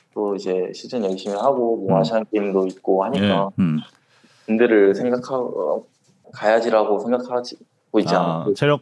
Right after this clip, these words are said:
Speaker 1: 일단
Speaker 2: 테스트 받지만 아직 간다는 게 실감이 나-,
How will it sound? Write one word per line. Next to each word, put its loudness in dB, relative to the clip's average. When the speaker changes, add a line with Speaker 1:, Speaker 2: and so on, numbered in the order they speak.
Speaker 1:
일단 4
Speaker 2:
테스트 4
받지만 0
아직 0
간다는 2
게 4
실감이 4
나-, 2